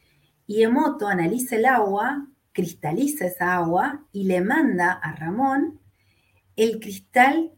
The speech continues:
del agua que había formado, que era un cristal hermosísimo. Él siempre dice, decía, ya falleció, decía que los mejores cristales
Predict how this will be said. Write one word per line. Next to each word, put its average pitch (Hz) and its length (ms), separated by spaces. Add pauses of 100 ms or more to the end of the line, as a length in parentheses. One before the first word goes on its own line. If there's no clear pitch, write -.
(120)
del 196 260
agua 233 340
que 196 100
había 190 240
formado, 170 580
que - 80
era 190 100
un 214 80
cristal 190 540 (140)
hermosísimo. 170 920 (520)
Él 175 140
siempre 196 480
dice, 190 360
decía, 185 520
ya - 160
falleció, 208 600 (340)
decía 185 380
que 175 340
los 175 180
mejores 220 400
cristales 208 880